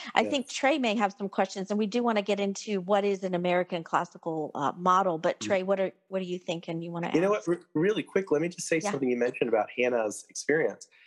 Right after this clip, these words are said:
Speaker 2: We, we had a, a graduate here, uh, the same year as my daughter graduated, who had gone to a, a Roman Catholic school in kindergarten through eighth grade, and then she completed high school here.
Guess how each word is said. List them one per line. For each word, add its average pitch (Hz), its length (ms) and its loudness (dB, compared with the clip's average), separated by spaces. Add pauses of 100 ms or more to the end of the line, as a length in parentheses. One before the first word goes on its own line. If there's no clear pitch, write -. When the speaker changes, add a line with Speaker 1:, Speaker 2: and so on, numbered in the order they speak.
(160)
Speaker 2:
We, 139 220 0
we 175 100 2
had 196 160 2
a, 151 160 2 (100)
a 113 60 2
graduate 113 540 0
here, 113 580 2 (260)
uh, 107 400 2
the 101 100 -4
same 139 340 2
year 127 140 4
as 113 120 -2
my 101 120 2
daughter 107 280 4
graduated, 98 720 0 (400)
who 147 120 4
had 123 220 -2
gone 170 460 4
to 123 720 0 (220)
a, 110 40 2
a 107 40 2
Roman 110 280 0
Catholic 123 380 0
school 98 540 -2 (320)
in 104 100 0
kindergarten 104 500 0
through - 220 -4
eighth 104 240 -2
grade, 104 400 0 (340)
and - 80 -4
then 101 60 2
she - 140 -4
completed 104 500 -2
high 120 200 2
school 101 340 -2
here. 117 400 0